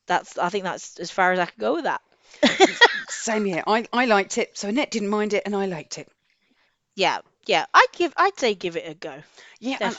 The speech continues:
Speaker 1: Definitely.
Speaker 2: for me, I know not necessarily for, for you, <laughs> it's just the sci-fi element alone, time traveling element alone would have freaked you out. <laughs> I, I will probably check out, um, some other stuff by the author.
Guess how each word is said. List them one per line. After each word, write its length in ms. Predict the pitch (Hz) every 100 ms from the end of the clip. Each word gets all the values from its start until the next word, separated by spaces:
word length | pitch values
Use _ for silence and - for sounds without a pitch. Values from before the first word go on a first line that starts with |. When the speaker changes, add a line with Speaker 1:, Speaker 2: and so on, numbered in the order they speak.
| 226
Speaker 1:
Definitely. 260 | 165 156
Speaker 2:
for 180 | 156 226
me, 560 | 220 240 240 170 214 240
I 100 | 208
know 320 | 208 214 202 -
not 320 | 123 220 -
necessarily 540 | 202 202 - 196 175
for, 200 | 180 185 165
for 120 | -
you, 300 | 160 170 175
<laughs> 40 | -
it's 360 | 165 - -
just 220 | - - - -
the 100 | 131 -
sci-fi 500 | - 190 190 160 165
element 380 | 170 175 180 -
alone, 520 | 196 208 196 175 165 _ -
time 200 | - -
traveling 340 | 196 175 175
element 340 | 175 190 196 185
alone 300 | 196 202 190
would 120 | 175
have 60 | -
freaked 340 | 180 165 -
you 80 | 175
out. 260 | 175 170 - - -
<laughs> 280 | - - -
I, 880 | 185 226 220 202 165 269 302 - 262 -
I 120 | 202
will 140 | 190
probably 500 | 202 - 196 202 185 180
check 300 | - 180 180
out, 220 | 165 156 -
um, 400 | 156 156 151 151 _ _ _
some 200 | - 147
other 200 | 165 156
stuff 260 | - 160 -
by 120 | 151
the 100 | 147
author. 320 | 151 151 -